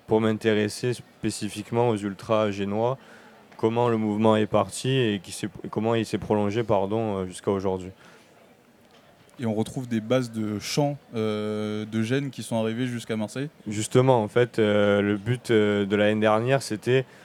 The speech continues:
Speaker 1: de montrer que certains chants de supporters, euh, marseillais se sont inspirés des chants de supporters italiens, voire, euh, génois. Et dans ce transfert culturel, il y a eu le transfert des chants, euh, qui s'est déroulé donc, de l'Italie à Marseille quand les ultras voyageaient, euh,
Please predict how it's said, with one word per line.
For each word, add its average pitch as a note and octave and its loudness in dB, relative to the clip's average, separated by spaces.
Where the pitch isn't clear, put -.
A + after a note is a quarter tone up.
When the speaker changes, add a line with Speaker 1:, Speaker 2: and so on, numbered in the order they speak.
Speaker 1:
de G#2+ 2
montrer B2 4
que C3 4
certains A#2+ 0
chants B2 0
de A2 0
supporters, A2+ 0
euh, G2+ 0
marseillais A2+ 0
se - -12
sont A#2 0
inspirés A#2 2
des A2 2
chants B2+ 2
de B2 -4
supporters A2 -2
italiens, A#2+ 4
voire, A2+ 4
euh, G#2+ 4
génois. A2 4
Et F#2+ -10
dans A#2 0
ce - -6
transfert A2+ -2
culturel, A2+ 0
il - 2
y - 2
a - 2
eu G#2 -2
le G#2 -6
transfert A2+ -2
des G#2 -4
chants, A#2 -2
euh, F#2+ -6
qui - -12
s'est G#2+ 2
déroulé G#2 6
donc, G#2+ 2
de F#2+ 0
l'Italie G2+ 0
à G#2+ 4
Marseille G2+ 2
quand A2 2
les G2+ -2
ultras A#2+ 0
voyageaient, G#2+ 2
euh, G2+ 0